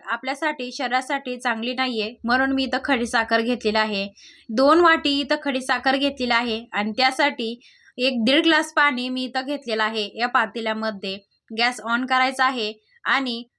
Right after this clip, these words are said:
चमच्याने सारखं ढवळत यातली साखर वितळेपर्यंत चमच्याने सारखं हलवून घ्यायचं आहे. साखर खाली तळाला बसणार नाही आणि खडी साखर आहे, त्यासाठी वितळण्यासाठी अगदी तीन ते चार मिनिटं आरामशीर लागतील. बघा,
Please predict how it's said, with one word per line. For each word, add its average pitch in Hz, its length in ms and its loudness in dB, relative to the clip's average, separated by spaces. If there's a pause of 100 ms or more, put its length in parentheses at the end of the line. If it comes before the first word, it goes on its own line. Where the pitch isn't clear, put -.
(120)
चमच्याने 277 480 -2
सारखं 285 400 0
ढवळत 254 480 0
यातली 247 420 -4
साखर 262 420 0
वितळेपर्यंत 247 760 -4 (260)
चमच्याने 240 460 -2
सारखं 240 320 0
हलवून 226 420 2
घ्यायचं 208 340 0
आहे. 196 260 -2 (380)
साखर 233 380 0
खाली 269 280 0
तळाला 247 260 2
बसणार 240 400 0
नाही 247 520 -2
आणि 226 280 -4
खडी 247 220 -2
साखर 277 340 2
आहे, 254 300 0 (340)
त्यासाठी 302 480 2
वितळण्यासाठी 277 800 0
अगदी 240 400 -2
तीन 254 240 0
ते 269 120 2
चार 247 260 2
मिनिटं 233 320 0
आरामशीर 214 560 0
लागतील. 196 500 -2
बघा, 220 380 2